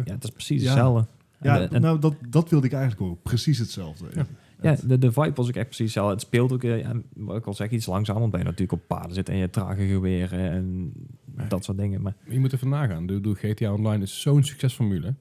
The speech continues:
Speaker 2: Ja,
Speaker 1: Ja.
Speaker 2: ja, ik
Speaker 3: Waarom
Speaker 2: snap
Speaker 3: zou,
Speaker 2: het ook
Speaker 3: waarom
Speaker 2: wel.
Speaker 3: zou het niet in een nieuwe game stoppen?
Speaker 2: Nee, ik snap het ook wel, maar het, eh,
Speaker 3: Het voelt goedko-,
Speaker 2: vernieuwing is ook
Speaker 3: het
Speaker 2: altijd
Speaker 3: voelt
Speaker 2: leuk.
Speaker 3: goedkoper, bedoel je?
Speaker 2: Ja, eh,
Speaker 1: Ja.
Speaker 2: ja.
Speaker 3: Ja, ik snap het. Dat is ook
Speaker 1: Maar
Speaker 3: waar.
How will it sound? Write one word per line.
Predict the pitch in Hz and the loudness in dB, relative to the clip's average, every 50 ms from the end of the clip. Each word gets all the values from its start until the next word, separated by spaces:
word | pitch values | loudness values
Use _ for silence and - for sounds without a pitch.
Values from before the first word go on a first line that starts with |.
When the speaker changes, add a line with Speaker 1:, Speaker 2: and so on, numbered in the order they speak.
| _ _ _ _ _ _ _ | _ _ _ _ _ _ _
Speaker 2:
Ja, | - 160 147 151 131 | 0 4 6 6 8
Speaker 1:
Ja. | 120 | 6
Speaker 2:
ja, | 127 131 | 6 4
ik | - 143 | 2 2
Speaker 3:
Waarom | 135 | 4
Speaker 2:
snap | 107 113 117 120 | 6 6 6 6
Speaker 3:
zou, | |
Speaker 2:
het | - | 6
ook | 117 110 107 101 | 4 4 4 4
Speaker 3:
waarom | 110 | 2
Speaker 2:
wel. | 113 113 | 2 4
Speaker 3:
zou | 107 107 104 | 4 2 2
het | 98 | 4
niet | 107 107 104 | 2 2 4
in | 117 | 4
een | 104 | 2
nieuwe | 101 101 98 98 95 | 2 2 2 2 2
game | 151 180 | 2 2
stoppen? | 156 - - - - 143 | 0 -2 -4 -4 -2 -2
Speaker 2:
Nee, | 139 151 | 0 0
ik | 147 | 0
snap | - 202 220 185 | 2 2 2 2
het | - | 2
ook | 131 104 - | 0 0 0
wel, | 98 85 82 | -2 -6 -6
maar | 82 85 87 90 85 85 | -6 -6 -8 -8 -8 -10
het, | 85 90 - | -14 -14 -12
eh, | 90 78 71 69 76 - - _ _ | -12 -12 -10 -12 -16 -18 -20 _ _
Speaker 3:
Het | _ - - | _ -6 -2
voelt | 151 143 120 | 0 2 4
goedko-, | - 127 131 | 6 6 6
Speaker 2:
vernieuwing | 139 135 147 143 131 117 110 | 8 8 6 6 4 2 0
is | 104 - | -2 -4
ook | 92 95 | -6 -8
Speaker 3:
het | - | -8
Speaker 2:
altijd | - - - 160 | -6 -6 -4 0
Speaker 3:
voelt | - 175 151 | 2 2 4
Speaker 2:
leuk. | - 170 | 4 4
Speaker 3:
goedkoper, | 147 - - 135 117 104 - - | 2 4 4 2 2 2 0 -2
bedoel | 87 90 82 | -4 -2 -2
je? | 76 80 95 - _ _ | -4 -6 -10 -14 _ _
Speaker 2:
Ja, | - - - | -8 -8 -6
eh, | - 113 85 | -6 -2 0
Speaker 1:
Ja. | 69 - - - 143 | 0 0 0 -2 -6
Speaker 2:
ja. | 104 85 71 73 - - - _ _ | -8 -8 -8 -10 -14 -20 -20 _ _
Speaker 3:
Ja, | - 123 | -8 -6
ik | 147 143 | -6 -4
snap | - 135 98 | -4 -4 -4
het. | - 78 104 - _ _ _ _ _ | -4 -8 -12 -12 _ _ _ _ _
Dat | - 117 | -4 -2
is | |
ook | 110 101 | -2 0
Speaker 1:
Maar | 90 92 113 | 2 2 2
Speaker 3:
waar. | - - | 2 0